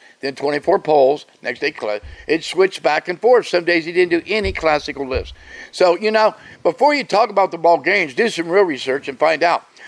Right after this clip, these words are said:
I, I had the Olympic weightlifting team doctor for the Bulgarian weightlifting team here with me. We had a huge discussions.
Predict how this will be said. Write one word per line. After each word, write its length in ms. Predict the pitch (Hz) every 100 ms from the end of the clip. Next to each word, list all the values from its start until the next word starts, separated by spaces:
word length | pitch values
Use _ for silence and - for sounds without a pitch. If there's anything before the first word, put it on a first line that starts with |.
| - -
I, 180 | 151 147
I 180 | 180 185
had 320 | 151 190 175
the 140 | 151
Olympic 560 | 143 160 208 202 190 - - - _ -
weightlifting 560 | 180 220 180 - 151
team 260 | - 190 180
doctor 340 | 180 180 147
for 160 | - 139
the 80 | 135
Bulgarian 580 | 143 165 147 165 156
weightlifting 540 | 143 180 147 135 131 131
team 240 | 147 147
here 260 | 123 165 143
with 280 | 123 113 127
me. 300 | 135 113 - - - -
We 140 | 143
had 160 | 143 123
a 100 | 110
huge 400 | 120 190 185 -
discussions. 680 | 131 - 143 143 113 104